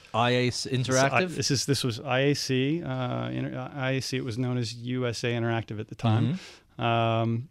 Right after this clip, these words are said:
Speaker 2: they bought Expedia at a nice price. Um,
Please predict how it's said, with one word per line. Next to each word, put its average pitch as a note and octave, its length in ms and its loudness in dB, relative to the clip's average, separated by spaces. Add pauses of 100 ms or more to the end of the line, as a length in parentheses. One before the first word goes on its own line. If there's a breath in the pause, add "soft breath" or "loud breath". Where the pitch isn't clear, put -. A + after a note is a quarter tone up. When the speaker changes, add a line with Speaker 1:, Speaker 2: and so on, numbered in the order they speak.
Speaker 2:
they B2 280 0 (280)
bought C3 220 6
Expedia C#3+ 600 2
at B2+ 140 2
a A#2+ 60 4
nice A#2 260 0
price. F3+ 580 0 (560 soft breath)
Um, A#2 680 2